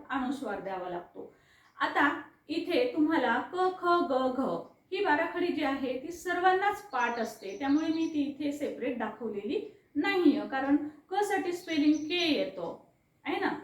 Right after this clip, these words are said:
ख साठी के एच येतं. ही जी क, ख, ग ची तुम्हाला बाराखडी आहे, तर ती तुम्हाला नक्कीच पाठ आहे, ती मी या अगोदर सुद्धा दिलेली आहे.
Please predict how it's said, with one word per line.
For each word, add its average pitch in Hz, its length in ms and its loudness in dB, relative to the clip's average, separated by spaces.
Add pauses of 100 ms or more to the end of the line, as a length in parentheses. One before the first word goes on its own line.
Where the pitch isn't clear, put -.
(240)
ख 359 200 4
साठी 233 440 -2
के - 180 -14
एच 349 360 -2
येतं. 202 380 -2
ही 311 220 -4
जी 392 200 4
क, 320 60 -8
ख, 320 240 -8
ग 392 200 0 (120)
ची 370 180 -4
तुम्हाला 330 280 -2
बाराखडी 240 600 -2
आहे, 214 520 -4 (300)
तर 339 60 -14
ती 359 280 -6
तुम्हाला 320 280 -2
नक्कीच 269 500 -4
पाठ 262 400 -2
आहे, 311 260 -4 (1200)
ती 359 140 -2
मी 392 100 2
या 359 100 2
अगोदर 294 420 2
सुद्धा 349 340 -6
दिलेली 285 500 -2
आहे. 330 500 -6